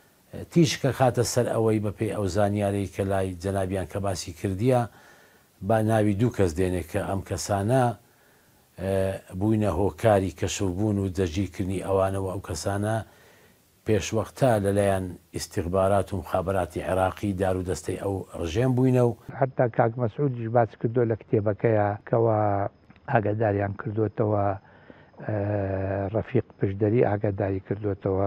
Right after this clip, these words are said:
Speaker 2: کەوا منزیر لە هینی ئەمانەوە بووە.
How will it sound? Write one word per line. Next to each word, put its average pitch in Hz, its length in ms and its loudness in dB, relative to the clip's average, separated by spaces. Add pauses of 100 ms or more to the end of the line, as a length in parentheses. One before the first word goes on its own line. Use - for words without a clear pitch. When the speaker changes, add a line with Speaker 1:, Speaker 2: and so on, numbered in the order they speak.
(120)
Speaker 2:
کەوا 104 340 -2 (580)
منزیر 113 420 2
لە 104 260 -2 (760)
هینی 110 460 0
ئەمانەوە 92 600 -4
بووە. 90 240 -10